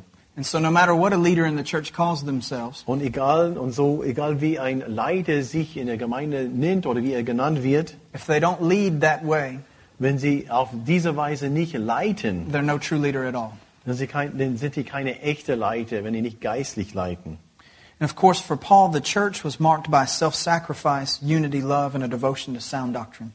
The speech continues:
Speaker 2: Und für Paulus war die Gemeinde gekennzeichnet durch Selbsthingabe,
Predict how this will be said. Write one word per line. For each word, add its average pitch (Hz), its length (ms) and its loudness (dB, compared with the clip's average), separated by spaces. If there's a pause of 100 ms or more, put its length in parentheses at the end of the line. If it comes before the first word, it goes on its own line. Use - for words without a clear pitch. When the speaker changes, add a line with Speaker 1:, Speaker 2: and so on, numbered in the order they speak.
Speaker 2:
Und 147 160 4
für - 200 -2
Paulus 185 560 0
war 135 160 6
die 147 120 4
Gemeinde 143 500 2
gekennzeichnet 143 1000 -2
durch 123 400 4
Selbsthingabe, 151 1300 0